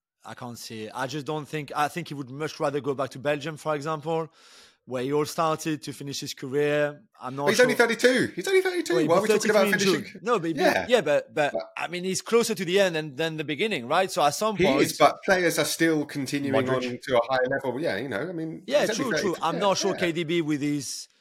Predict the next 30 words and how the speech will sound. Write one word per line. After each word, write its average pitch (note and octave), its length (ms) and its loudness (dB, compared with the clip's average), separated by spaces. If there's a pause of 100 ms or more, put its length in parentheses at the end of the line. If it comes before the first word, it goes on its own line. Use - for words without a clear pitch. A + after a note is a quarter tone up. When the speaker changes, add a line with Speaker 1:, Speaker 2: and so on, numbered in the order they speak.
(320)
Speaker 1:
the C#3 100 -6
way D#3+ 160 0
he D3 140 -8
plays C#3+ 400 0
can C#3 160 -10
play D3 140 -2
until C3+ 200 -8
Speaker 2:
Yeah. G2+ 120 0
Speaker 1:
thirty-eight. G#2+ 500 -8
I F#2+ 100 -14
won't A2+ 220 -8
lie. G#2 100 -4
Speaker 2:
Yeah. F2 100 -8
Speaker 1:
Un-, C#3+ 180 -8
unless D3+ 280 0
Speaker 2:
Yeah, G3 80 -4
Speaker 1:
he F#3 60 -4
Speaker 2:
yeah. F#2 60 -10
Speaker 1:
plays D#3+ 240 -2
in D3 100 -8
a, C#3+ 240 0
in C3+ 160 -10
a, B2+ 100 -4
like, B2 180 -4
secondary B2+ 440 -12
league, B2 260 -6
like A2 240 -8
Speaker 3:
But, B2 80 -4
Speaker 1:
Belgium, A#2 260 0
maybe. G2 200 -18